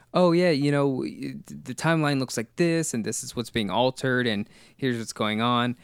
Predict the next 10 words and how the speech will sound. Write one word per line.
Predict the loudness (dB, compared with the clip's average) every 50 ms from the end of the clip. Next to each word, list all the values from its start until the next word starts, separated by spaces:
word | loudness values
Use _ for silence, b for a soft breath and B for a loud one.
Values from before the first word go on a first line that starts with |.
| B B B B B B
Um, | -4 0 2 2 2 2 2 0 -2 -4 -6 -6 -8 -10 -4
but | -2 0 0 0 0 -4 -6 -12 b b b b b b b _ _ _ _ _ _ _ _ -16
this, | -14 -6 -2 0 0 0 0 -2 -4 -4 -2
this | 0 0 0
show | 0 2 2 4 4 4
is | 2 2 0
just | -4 -4 -2
kinda | -2 -2 0
like, | 0 -2 0 0
yeah, | 2 2 2 0